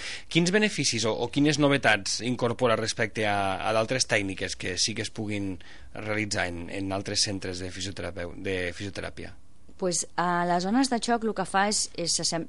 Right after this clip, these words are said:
Speaker 2: sembla com una pistola, perquè ho puguis entendre.
Speaker 1: Mhm.
Speaker 2: Llavors, el que fa és que són impulsos que es, es transmeten i això, quan ho fas damunt del lloc on, on hi ha la lesió, el que provoca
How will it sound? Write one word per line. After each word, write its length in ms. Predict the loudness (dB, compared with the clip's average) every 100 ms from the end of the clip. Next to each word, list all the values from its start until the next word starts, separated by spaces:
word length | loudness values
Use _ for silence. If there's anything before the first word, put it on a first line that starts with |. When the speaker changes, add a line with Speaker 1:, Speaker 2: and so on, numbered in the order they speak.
| -8 -12 -2
Speaker 2:
sembla 280 | 4 4
com 140 | 4 2
una 180 | 0 -2
pistola, 400 | -2 0 0 2
perquè 280 | -2 -4 -4
ho 60 |
puguis 720 | -4 -4 -2 0 2 0 0 -2
entendre. 480 | -2 -2 -2 0 -2 -4 -6
Speaker 1:
Mhm. 100 | -2
Speaker 2:
Llavors, 220 | 0 0
el 80 | 0
que 100 | -2
fa 140 | 2 2
és 100 | 2
que 100 | 2 2 2 2 0
són 240 | -2 0 0
impulsos 460 | 2 4 2 2
que 80 | -2
es, 200 | -2 -4 -4
es 160 | -4 -2
transmeten 720 | -4 -2 -2 -2 0 -2 -2 -6 -12 -8
i 260 | -4 0
això, 300 | 2 2 2 2
quan 220 | 2 2
ho 60 | 2
fas 180 | 2
damunt 320 | 4 4 2 4
del 200 | 4 6
lloc 180 | 4 2
on, 180 | -2 -2
on 160 | -2
hi 60 | 0
ha 60 | 2
la 100 | 2
lesió, 360 | 0 2 2
el 140 | 0 -2
que 120 | -4
provoca 560 | 0 2 4 2 -2